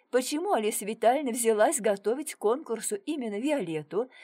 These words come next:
Где она сама до консерватории работала? У кого училась?» Она придвинула стоящий у холодильника стул, повесила на него свою куртку,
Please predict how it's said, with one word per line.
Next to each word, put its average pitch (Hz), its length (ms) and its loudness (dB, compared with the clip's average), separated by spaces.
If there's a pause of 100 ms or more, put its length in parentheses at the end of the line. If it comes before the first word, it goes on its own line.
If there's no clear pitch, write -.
(140)
Где 254 300 0
она 254 180 4
сама 185 460 -2
до 170 120 -6
консерватории 277 760 0
работала? 254 640 0 (180)
У 226 80 -6
кого 285 320 2
училась?» 214 720 -2 (400)
Она 254 260 -2
придвинула 240 640 -6
стоящий 226 580 -2
у - 100 -10
холодильника 220 720 -6
стул, 185 540 -4 (260)
повесила 220 520 0
на 180 80 -8
него 190 220 -6
свою 185 320 -4
куртку, 175 540 -12